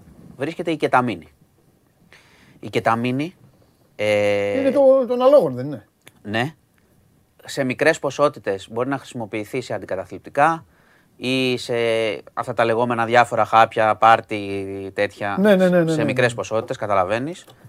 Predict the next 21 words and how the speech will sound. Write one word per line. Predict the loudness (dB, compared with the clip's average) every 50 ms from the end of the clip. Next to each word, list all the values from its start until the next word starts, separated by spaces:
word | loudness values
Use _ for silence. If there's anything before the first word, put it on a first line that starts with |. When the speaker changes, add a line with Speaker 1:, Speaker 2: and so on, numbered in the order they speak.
| -12
Speaker 1:
για | -4 -2 -2
εγκληματικές | -2 -2 -2 -4 -4 -2 0 0 0
δραστηριότητες, | 0 -2 -2 -4 -6 -6 -6 -6 -6 -4 -6 -8 -6 -2
αλλά | -2 -2 -2 -2
σε | -4
μικρές | -6 -6 -8 -8 -8
ποσότητες | -8 -8 -8 -8 -8 -8 -6
μπορεί | -6 -6 -4
να | -4 -4
είναι | -6 -6
και | -4 2 2 2
αντικαταθλιπτικά, | 2 2 -2 -4 -4 -4 -6 -12 -14 -14 -6 -4 -4 -4 -4 -6 -12 _ _
να | -14
το | -14 -14
πούμε | -12 -12 -12 -12
γι' | -12
αυτό. | -12 -8 -6 -8 -6 -4
Speaker 2:
Ναι. | -2 -2 -2 -2 -2 -6 -4
Speaker 1:
Σε | -2 0
μεγάλη | 2 4 8 8 8 8 8
ποσότητα | 6 0 0 2 0 0 0 0 -4 -4 -4 -6